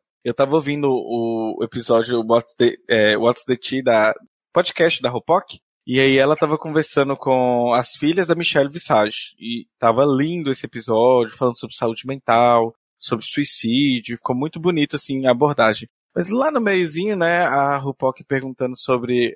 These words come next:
a terapeuta da, de uma das filhas, aí ela fala, "It is a,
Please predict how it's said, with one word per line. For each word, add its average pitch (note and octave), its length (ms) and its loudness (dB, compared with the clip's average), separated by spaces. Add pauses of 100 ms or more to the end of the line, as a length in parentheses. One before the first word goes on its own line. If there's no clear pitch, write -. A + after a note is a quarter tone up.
a A2+ 140 -2
terapeuta A#2+ 540 0
da, A2+ 260 2
de - 100 -14
uma A#2+ 120 0
das A#2+ 240 2
filhas, D3+ 340 -2
aí C#3 60 4
ela C#3+ 160 4
fala, B2 300 2 (360)
"It B2+ 220 2
is D3 180 2
a, B2+ 280 4